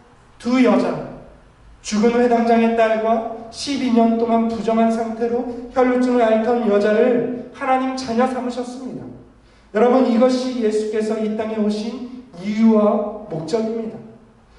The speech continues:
여러분, 오늘 이 기적 사건은 예수님이 이 땅에 오신 이유와 목적을 잘 보여주고 있습니다. 예수님은 사람들을 하나님 자녀 삼으시고 구원을 주러 세상에 오셨습니다. 누구든지 예수님께 나아오는 자,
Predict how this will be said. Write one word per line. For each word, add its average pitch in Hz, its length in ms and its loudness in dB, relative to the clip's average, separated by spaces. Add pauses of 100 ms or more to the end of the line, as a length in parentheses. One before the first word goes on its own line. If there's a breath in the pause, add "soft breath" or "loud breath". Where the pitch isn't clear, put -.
(160 soft breath)
여러분, 226 340 0
오늘 233 240 2
이 254 180 2
기적 254 300 0
사건은 233 680 -4 (160)
예수님이 233 540 -2
이 240 80 -6
땅에 240 180 0
오신 226 360 -2
이유와 226 340 2
목적을 220 440 0
잘 214 300 0
보여주고 208 420 2
있습니다. - 460 -8 (500 loud breath)
예수님은 233 480 2
사람들을 233 560 2
하나님 226 300 0
자녀 220 260 0
삼으시고 226 1000 -4
구원을 233 460 2
주러 214 540 0
세상에 233 380 -6
오셨습니다. - 640 -4 (580 loud breath)
누구든지 226 680 4
예수님께 226 600 0
나아오는 208 500 2
자, 165 260 -6